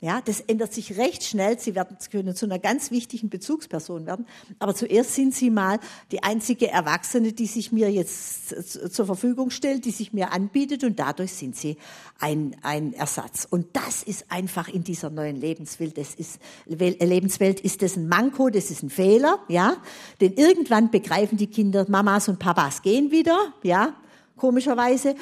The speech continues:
nur die Kinder bleiben und das Ganze läuft jetzt bitte noch mal im gleichen Sinne, aber eb-, aber eben ohne Mama und Papa und das ist natürlich schwierig.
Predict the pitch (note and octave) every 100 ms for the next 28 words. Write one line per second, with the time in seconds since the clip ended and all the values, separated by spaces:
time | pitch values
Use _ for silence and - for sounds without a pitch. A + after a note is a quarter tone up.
0 | - - B3 G#3+ - C#4 C4+ C#4 C#4 B3
1 | B3+ C4+ C#4 A3+ F#3+ F#3 F#3 G3 F#3+ G3+
2 | F#3+ F#3+ F#3+ F#3+ F#3+ - F#3 F3+ E3+ D#3+
3 | E3 D#3 D3+ E3 - - - - F3+ F3+
4 | G#3+ G#3 G3+ B3+ B3 A#3+ G#3+ D#3+ D#3 D#3
5 | E3+ D#3+ D3+ E3 E3 F#3 B3 A#3+ A3+ G#3+
6 | G#3 F#3 F#3 F#3 E3 E3 D3 D3 D#3+ D3+
7 | - - C3+ - - D#3+ - - - -
8 | - -